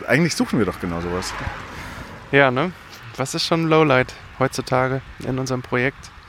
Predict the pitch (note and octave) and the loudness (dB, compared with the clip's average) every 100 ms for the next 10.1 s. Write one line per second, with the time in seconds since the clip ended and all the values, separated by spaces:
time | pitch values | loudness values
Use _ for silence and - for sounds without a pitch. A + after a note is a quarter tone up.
0 | - - - - - - - C#3 - D#3 | -20 -18 -18 -18 -20 -6 0 0 2 0
1 | C#3+ C#3+ C3+ C#3 C3+ C3 C3 C3 C3 - | 2 2 2 2 6 6 4 0 -8 0
2 | D3 C#3 C#3 C3 C3 D#3 D#3 D3+ D3 D3 | 4 6 6 6 6 4 2 0 0 -2
3 | - D#3 F3 - - G#5 F5+ - - - | 2 4 4 2 0 -2 -4 -10 -18 -18
4 | - - - - - - - - - - | -16 -16 -18 -18 -16 -6 -4 -4 -6 -8
5 | - - - C#3+ B2 A2 G2 - - A#2 | -12 -12 4 6 6 2 -4 -8 -12 0
6 | A#2+ A2+ A2 A2+ - C3 B2 A2+ A#2 - | 4 6 4 -2 0 2 4 4 4 2
7 | A2+ A#2 A#2+ A#2+ - D#3 D3 C3 - A2 | 2 2 -2 -6 -2 2 4 4 2 -6
8 | - - - B2 - - - - - A#2+ | -4 -6 -4 -4 -6 -14 -18 -18 -2 0
9 | A#2 C3 C#3 E3 D3+ D#3 D3 D3 A#2 - | 2 4 6 6 4 2 2 2 0 -4
10 | - | -8